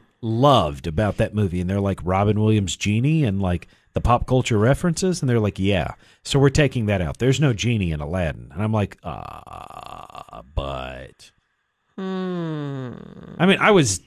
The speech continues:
Speaker 1: eighteen, nineteen when that movie came out, but I, I was still like, "Eddie Murphy, as funny as that little dragon, like that little dragon." Like, just, the character doesn't show up at all.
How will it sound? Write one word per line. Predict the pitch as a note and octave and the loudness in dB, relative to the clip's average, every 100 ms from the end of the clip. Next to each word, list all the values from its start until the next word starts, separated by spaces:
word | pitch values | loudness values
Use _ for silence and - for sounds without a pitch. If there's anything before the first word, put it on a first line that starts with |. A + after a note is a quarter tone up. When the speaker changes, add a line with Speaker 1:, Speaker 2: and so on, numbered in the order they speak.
| _ | _
Speaker 1:
eighteen, | A2 A#2 - B2 C3+ A2 | -2 -2 -4 0 2 2
nineteen | F2+ G#2+ - B2+ C#3 | 2 -2 -2 0 2
when | D3 | 2
that | D3+ | 0
movie | D3 D#3+ D#3 | 2 0 0
came | D#3 E3 D#3+ | 0 0 0
out, | D3+ F3+ - | 0 -2 -4
but | A#2 | -4
I, | A#2+ C#3+ | 0 2
I | - | 2
was | C3 A#2+ | 0 0
still | - F3 | 2 4
like, | F3 B2+ - | 4 2 0
"Eddie | F2+ G#2 C3 | -2 0 2
Murphy, | B2+ F#3 F#3+ A3 | 2 0 0 -2
as | D3+ | -2
funny | - D#3 B3+ | 0 0 0
as | G#3 | 0
that | D3 C#3 | 0 0
little | C#3 C3 | 0 0
dragon, | B2+ F#3 A3 G3+ F3 - _ _ _ _ _ | 0 -2 -2 -4 -4 -8 _ _ _ _ _
like | C#2+ D#2 F2+ - | -8 -6 -6 -2
that | B2 B2+ | 0 0
little | C#3 C#3+ | 0 0
dragon." | C#3+ E3+ F#3 D#3+ C#3 _ _ _ | 2 0 0 -4 -6 _ _ _
Like, | B2 A#2 _ _ _ _ - | 0 0 _ _ _ _ -2
just, | E3+ - - _ _ | -2 -2 -10 _ _
the | B2 - | -10 -6
character | - - - G#3+ | -6 -4 -6 -2
doesn't | F3+ E3 | -2 -2
show | D3+ D3 C3 | -6 -8 -8
up | B2+ | -8
at | B2 | -8
all. | A2+ F#2 | -10 -14